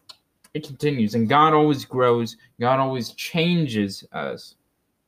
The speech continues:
God, God grows as he doesn't grow himself. Um,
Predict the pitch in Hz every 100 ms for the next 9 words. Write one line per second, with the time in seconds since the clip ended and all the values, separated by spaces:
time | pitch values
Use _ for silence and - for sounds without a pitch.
0 | _ _ _ _ _ _ 127 123 117 104
1 | 113 104 98 104 104 98 98 92 117 101
2 | 98 92 95 80 - - - - - -
3 | - -